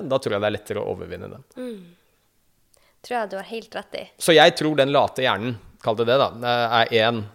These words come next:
Speaker 1: eh, viktig årsak til at veldig mange sliter med å bevege seg mye i hverdagen.
Speaker 2: Ja. Det er, så man skal ikke ha dårlig samvittighet hvis man ikke har lyst, for det er helt naturlig for oss.
Speaker 1: Ja,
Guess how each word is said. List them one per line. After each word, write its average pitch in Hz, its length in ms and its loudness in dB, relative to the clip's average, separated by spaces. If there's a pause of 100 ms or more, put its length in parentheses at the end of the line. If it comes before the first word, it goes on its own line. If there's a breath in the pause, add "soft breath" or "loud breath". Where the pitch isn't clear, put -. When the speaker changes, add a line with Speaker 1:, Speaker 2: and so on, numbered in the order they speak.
(160)
Speaker 1:
eh, 110 180 -2
viktig 113 320 -8
årsak 104 300 -4
til 101 160 -4
at 104 100 -4
veldig 107 380 -4
mange 98 240 -6
sliter 98 320 -10
med 98 160 -8
å 95 580 -8 (160)
bevege 101 320 -4
seg 107 160 -4
mye 98 280 -10 (100)
i 110 100 -6
hverdagen. 95 300 -8 (2000)
Speaker 2:
Ja. 226 140 -10 (680)
Det 247 120 -8 (100)
er, 240 460 -2 (340 loud breath)
så 277 200 0 (200)
man 277 140 -2
skal 302 140 -6
ikke 285 100 -2
ha 233 80 -4
dårlig 269 260 -2
samvittighet - 540 -8 (100)
hvis 214 220 -10
man 202 140 -4
ikke 226 180 -6
har 226 80 -4
lyst, - 480 -10 (420 soft breath)
for 254 140 -4
det 247 100 -2
er 208 80 -12
helt 233 160 -10
naturlig 208 520 -8
for - 120 -10
oss. - 200 -10 (760 soft breath)
Speaker 1:
Ja, 165 200 6